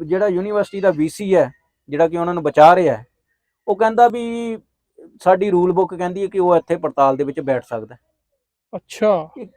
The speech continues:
Speaker 1: ਇਹ ਤਾਂ ਜਿਹੜਾ ਮ-, ਮਸਲਾ ਹੀ ਦੂਜਾ ਵਾ, ਇਹ ਕੋਈ ਕਰਪਸ਼ਨ ਵਾਲਾ ਮਸਲਾ ਤਾਂ ਹੈ ਨੀ ਗਾ, ਇਹ ਰੇਪ
Speaker 2: ਹੂੰ।
Speaker 1: ਦਾ ਮਸਲਾ ਹੈ,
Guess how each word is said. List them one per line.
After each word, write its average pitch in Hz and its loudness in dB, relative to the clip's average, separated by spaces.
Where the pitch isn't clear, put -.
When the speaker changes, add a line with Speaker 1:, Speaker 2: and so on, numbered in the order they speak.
Speaker 1:
ਇਹ 160 -2
ਤਾਂ 202 0
ਜਿਹੜਾ 180 2
ਮ-, 147 -8
ਮਸਲਾ 139 0
ਹੀ 190 4
ਦੂਜਾ 175 2
ਵਾ, 151 2
ਇਹ 180 -2
ਕੋਈ 165 -6
ਕਰਪਸ਼ਨ 156 -4
ਵਾਲਾ 160 2
ਮਸਲਾ 160 2
ਤਾਂ 156 0
ਹੈ 147 -8
ਨੀ 160 -8
ਗਾ, 165 4
ਇਹ 151 -2
ਰੇਪ 143 -6
Speaker 2:
ਹੂੰ। 180 -12
Speaker 1:
ਦਾ 160 0
ਮਸਲਾ 143 -2
ਹੈ, 165 2